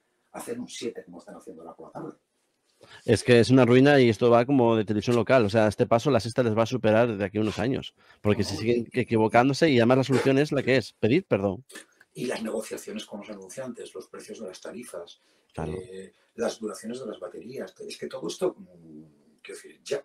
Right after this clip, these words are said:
Speaker 1: ya en el capítulo de gastos, que es donde han estado actuando estos últimos años,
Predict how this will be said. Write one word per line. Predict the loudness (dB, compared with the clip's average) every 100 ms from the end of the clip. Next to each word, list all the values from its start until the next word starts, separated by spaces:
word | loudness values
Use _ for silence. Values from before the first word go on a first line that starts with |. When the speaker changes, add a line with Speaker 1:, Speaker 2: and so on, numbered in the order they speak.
| _
Speaker 1:
ya | -10 -6
en | -6
el | -6
capítulo | -10 -12 -8 -6
de | -6
gastos, | -8 -8 -10 -10
que | -10
es | -16
donde | -14 -20
han | -18
estado | -16 -14 -14
actuando | _ -16 -16 -16
estos | -20 -20 -20
últimos | _ -20 -20
años, | -20 -18 -20